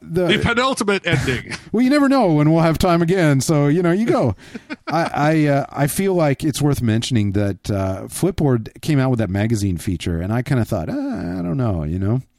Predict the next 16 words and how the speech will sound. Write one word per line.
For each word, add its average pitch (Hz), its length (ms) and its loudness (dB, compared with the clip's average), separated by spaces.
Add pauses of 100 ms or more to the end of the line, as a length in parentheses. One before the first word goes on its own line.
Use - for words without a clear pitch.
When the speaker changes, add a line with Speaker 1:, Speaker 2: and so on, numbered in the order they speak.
(340)
Speaker 2:
Yeah, 117 160 -4 (160)
I, 131 240 -4
I, 113 160 -8
I 113 80 -8 (220)
definitively 104 960 -12 (220)
poo-pooed 101 400 -14
it, 78 180 -18 (100)
but, - 240 -18
uh, 98 260 -10
Speaker 1:
Yeah, 285 260 2
well, 190 260 0
I 135 280 0
think 123 400 -6
we 123 240 -2
were 135 180 2
wrong. 117 460 -4